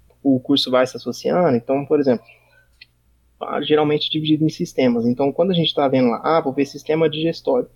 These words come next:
Então, você vai ver a parte de anatomia em, em sistema digestório, a parte de histologia também, a histologia do trato gastrointestinal, você vai ver a parte de biologia celular. Então, você meio que entre-, integra e você consegue ir aprendendo dessa forma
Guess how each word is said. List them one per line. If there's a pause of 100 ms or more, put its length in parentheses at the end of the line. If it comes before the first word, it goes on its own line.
(380)
Então,
você
vai
ver (360)
a
parte
de
anatomia
em,
em
sistema
digestório,
a
parte
de
histologia
também,
a
histologia
do
trato
gastrointestinal,
você
vai
ver (240)
a
parte
de
biologia
celular. (360)
Então,
você
meio
que
entre-,
integra
e
você
consegue
ir
aprendendo
dessa
forma